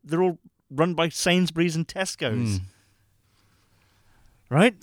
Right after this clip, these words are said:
Speaker 2: Yeah.
Speaker 1: Like, you, you don't get cor-, corner shops anymore, do you?
Speaker 2: Not, no, not really, no.
Speaker 1: It's, it's all mini marts really now.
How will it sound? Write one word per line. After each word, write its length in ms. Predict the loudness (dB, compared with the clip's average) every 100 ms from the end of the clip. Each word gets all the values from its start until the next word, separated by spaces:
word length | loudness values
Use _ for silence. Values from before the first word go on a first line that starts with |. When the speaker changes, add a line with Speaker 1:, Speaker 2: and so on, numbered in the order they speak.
| -6
Speaker 2:
Yeah. 180 | -2 0
Speaker 1:
Like, 120 | 0
you, 140 | -4
you 160 | -4 -2
don't 100 | -2
get 140 | -4 -6
cor-, 220 | -2 -2
corner 260 | 0 0 0
shops 280 | -2 -2
anymore, 320 | -2 0 2 2
do 80 |
you? 200 | 0 0 -4 -14 -20 _ _ _ _
Speaker 2:
Not, 340 | -10 -10 -8 -4
no, 260 | 0 0
not 160 | -2 -2
really, 320 | 0 0 0
no. 280 | 0 0 0
Speaker 1:
It's, 240 | -4 -8 -4
it's 180 | -2 2
all 120 | 2
mini 240 | 2 0 0
marts 340 | 0 -2 -8
really 240 | -8 -6
now. 180 | -4 -6